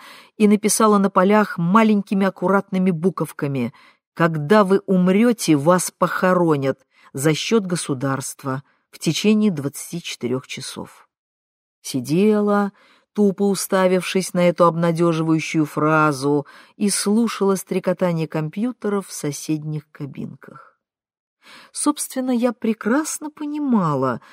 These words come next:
что со мною происходит. Нормальный стресс, повторяла я себе, такое часто бывает с людьми первое время в эмиграции.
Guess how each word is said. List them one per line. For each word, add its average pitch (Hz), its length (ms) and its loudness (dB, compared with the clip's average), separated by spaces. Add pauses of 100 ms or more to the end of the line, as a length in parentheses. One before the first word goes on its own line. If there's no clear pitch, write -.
(140)
что - 260 -6
со 175 160 -2
мною 170 260 -2
происходит. - 800 -10 (300)
Нормальный 269 600 0
стресс, - 720 -6 (240)
повторяла 139 500 -2
я 135 180 -2
себе, 135 320 -2
такое 254 360 -2
часто 143 500 -2
бывает 139 400 -2
с - 120 -12
людьми 196 480 -2 (360)
первое 240 360 0
время 196 540 0 (300)
в 156 120 -4
эмиграции. 113 840 -8